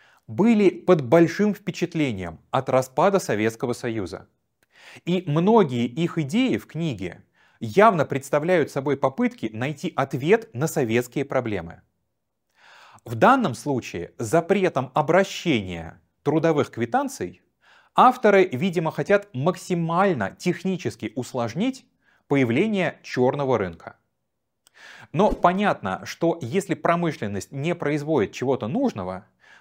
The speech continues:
то вместо денег будут возникать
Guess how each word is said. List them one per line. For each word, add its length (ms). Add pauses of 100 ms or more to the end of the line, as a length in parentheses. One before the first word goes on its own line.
(100)
то 240
вместо 440
денег 640 (300)
будут 320
возникать 720